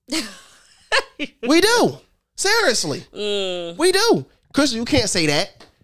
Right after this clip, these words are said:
Speaker 2: Because if, okay, if one of your siblings kill somebody else, right? If one of your siblings kill somebody, shoot them, an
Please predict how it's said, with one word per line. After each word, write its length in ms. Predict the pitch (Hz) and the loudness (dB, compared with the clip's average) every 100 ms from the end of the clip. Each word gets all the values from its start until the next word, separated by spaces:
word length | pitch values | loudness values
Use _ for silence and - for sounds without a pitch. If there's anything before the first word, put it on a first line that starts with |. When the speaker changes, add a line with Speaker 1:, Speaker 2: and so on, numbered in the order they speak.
| _ _ _ | _ _ _
Speaker 2:
Because 360 | 226 254 233 214 | -4 0 0 0
if, 180 | 214 - | -2 2
okay, 260 | 196 240 | 2 2
if 60 | 190 | 4
one 160 | 202 240 | 2 2
of 60 | |
your 120 | 233 220 | 2 0
siblings 540 | - 214 185 175 175 - - - | 2 2 4 2 -2 -10 -20 -2
kill 220 | - 208 | 2 4
somebody 460 | 196 190 180 180 185 | 4 2 2 2 2
else, 420 | 170 147 - - _ _ _ _ _ _ | 2 2 -2 -8 _ _ _ _ _ _
right? 320 | 139 175 214 _ _ _ _ _ | 0 0 -2 _ _ _ _ _
If 200 | - 165 | 0 0
one 240 | 160 175 240 | 2 4 4
of 40 | |
your 140 | 240 233 | 4 2
siblings 360 | 247 196 160 | 2 0 0
kill 200 | - 202 | 0 2
somebody, 360 | 170 131 110 - _ _ _ _ | 2 -2 -4 -12 _ _ _ _
shoot 360 | - - 247 - | -4 0 0 -2
them, 180 | 120 101 _ _ _ _ _ | -6 -6 _ _ _ _ _
an 80 | - | -4